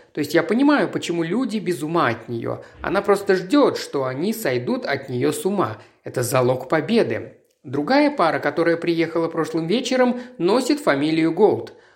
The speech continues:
Он потрясающе хорош собой». «Молодожёны?» – приглушённым голосом пробормотала Сара. Мисс Лайел с опытным видом покачала головой. «О нет, у неё не настолько новые наряды. Невест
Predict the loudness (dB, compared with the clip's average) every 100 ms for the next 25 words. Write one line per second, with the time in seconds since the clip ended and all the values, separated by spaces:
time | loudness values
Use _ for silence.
0 | _ -6 -6 -6 -6 -6 -2 2 2 2
1 | -2 -2 -2 0 -4 -4 -2 2 0 0
2 | -6 -20 _ _ _ _ _ -4 0 0
3 | 0 0 0 2 0 -4 -16 -10 0 2
4 | 4 2 2 4 4 4 -2 -6 -6 -6
5 | -4 -4 -2 -4 -4 -6 -6 -8 -12 _
6 | _ _ _ _ _ 2 2 2 -2 2
7 | 2 2 2 4 4 2 -2 -12 _ 4
8 | 4 4 2 0 0 0 -2 -2 0 0
9 | 2 2 2 2 2 2 0 0 -2 -8
10 | -2 0 2 2 2 2 -2 -16 _ -2
11 | 2 4 4 4 2 -2 0 2 0 0
12 | 0 4 4 2 -2 -2 -2 0 -2 -2
13 | -10 -14 _ -20 -12 -2 2 2 2 0
14 | -4